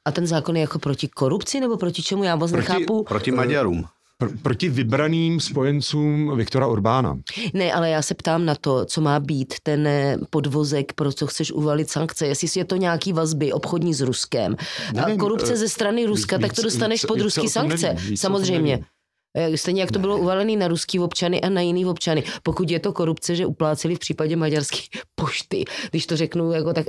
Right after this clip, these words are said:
Speaker 1: to je přece úplně něco jiného. A tam, když, než, než známe obsah, tak se to strašně těžko hodnotí, jestli je to tak, nebo tak. Protože
Speaker 2: Takže
Speaker 1: pak patří,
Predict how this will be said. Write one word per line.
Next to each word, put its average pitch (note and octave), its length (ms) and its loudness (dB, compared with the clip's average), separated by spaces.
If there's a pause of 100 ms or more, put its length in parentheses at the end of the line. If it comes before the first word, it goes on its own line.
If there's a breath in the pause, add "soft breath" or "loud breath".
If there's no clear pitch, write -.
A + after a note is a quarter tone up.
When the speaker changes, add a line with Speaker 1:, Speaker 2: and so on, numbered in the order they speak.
Speaker 1:
to F3 80 -2
je E3+ 60 0
přece E3+ 240 -2
úplně E3+ 220 0
něco E3+ 200 0
jiného. F#3 420 2 (280 loud breath)
A C#3 160 0
tam, E3+ 280 0
když, D#3+ 260 0
než, E3 240 2
než E3 300 0
známe D#3 400 2
obsah, - 500 -2
tak D3 140 -2
se D#3 100 -2
to E3+ 80 -2
strašně E3 340 -2
těžko E3 280 -2
hodnotí, E3 460 0 (260 loud breath)
jestli D3+ 220 0
je D#3+ 40 0
to E3+ 160 0
tak, D#3 280 -2
nebo E3+ 220 2
tak. A#3+ 260 0 (320 loud breath)
Protože D3+ 180 -2
Speaker 2:
Takže G#3+ 100 2
Speaker 1:
pak G3+ 160 0
patří, G#3 300 0